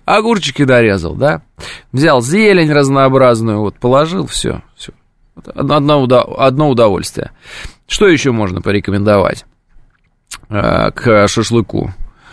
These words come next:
Хороший, хорошую лепёшку какую-нибудь, хлеб можно брать, хороший, ну, просто хороший, вот любой хлеб, какой вам нравится, хороший. М.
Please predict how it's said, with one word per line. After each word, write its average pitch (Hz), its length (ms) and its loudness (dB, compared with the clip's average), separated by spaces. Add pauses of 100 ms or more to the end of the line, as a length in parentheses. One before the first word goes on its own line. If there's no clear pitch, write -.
(220)
Хороший, 165 600 2
хорошую 180 440 2
лепёшку 160 540 0
какую-нибудь, 95 460 -2
хлеб 139 340 2
можно 104 360 -4
брать, 98 280 -2
хороший, 127 440 0
ну, 214 140 0
просто 127 280 -2
хороший, 165 380 0
вот 107 80 -8
любой 190 260 4
хлеб, 170 260 0
какой 110 260 0
вам 92 160 0
нравится, 117 360 0
хороший. 90 480 -6 (480)
М. - 180 -12